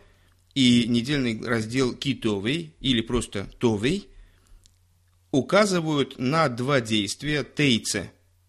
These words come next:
это на еврейском языке означает «выйдешь», а «Товей» На еврейском языке означает «войдешь», указывают на два действия, которые являются антонимами, которые противоположны друг другу по простому смыслу.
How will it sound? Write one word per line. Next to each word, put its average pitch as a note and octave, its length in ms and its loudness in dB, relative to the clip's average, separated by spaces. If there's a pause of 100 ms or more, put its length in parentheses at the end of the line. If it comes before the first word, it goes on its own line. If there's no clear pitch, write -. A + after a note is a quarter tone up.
(120)
это G2+ 480 -8
на G#2 120 -4
еврейском A2 380 -2
языке G#2 300 -4
означает G2+ 640 -4 (440)
«выйдешь», B2 600 0 (540)
а A2+ 180 0
«Товей» A3+ 680 -2 (140)
На A#2 120 -4
еврейском C3 340 -2
языке A#2 280 -4
означает C3+ 360 -2
«войдешь», A#2+ 560 0
указывают C#3 480 -2
на A#2 140 0
два A#2+ 480 0 (260)
действия, F3+ 480 -2
которые D3+ 360 -2
являются D#3 420 -4
антонимами, B2+ 600 -4 (800)
которые D#3+ 260 -4
противоположны C3+ 800 0
друг B2+ 260 -4
другу A2 320 0
по D#3+ 140 -6
простому D#3 380 -6
смыслу. - 340 -8